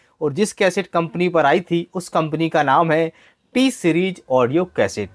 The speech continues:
कहीं ना कहीं इस कैसेट के गाने आपने सन दो हज़ार में ज़रूर सुने होंगे और फिल्म भी देखी होगी। यदि आपने गाने सुने हैं तो आज का वीडियो आपको बहुत अच्छा लगेगा,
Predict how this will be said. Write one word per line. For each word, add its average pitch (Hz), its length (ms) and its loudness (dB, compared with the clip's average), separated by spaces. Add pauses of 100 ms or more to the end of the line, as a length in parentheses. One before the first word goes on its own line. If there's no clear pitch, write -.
(140)
कहीं 220 200 4
ना 254 100 4
कहीं 226 300 2 (300)
इस 240 180 2
कैसेट 202 400 -2
के 190 140 -6
गाने 156 320 0 (180)
आपने 151 420 2
सन 151 300 -4
दो 160 160 4
हज़ार 147 400 0
में 165 160 0
ज़रूर 156 300 2
सुने 214 260 2
होंगे 208 360 2 (280)
और 208 200 4 (120)
फिल्म 185 340 2
भी 220 140 2
देखी 156 340 -2
होगी। 120 320 -2 (260)
यदि 180 180 0
आपने 180 300 2
गाने 151 300 2
सुने 185 260 -2
हैं 190 120 -2
तो 175 120 -4
आज 143 160 2
का 160 140 0
वीडियो 147 340 0
आपको 139 320 0
बहुत 123 220 2
अच्छा 175 220 0
लगेगा, 185 320 4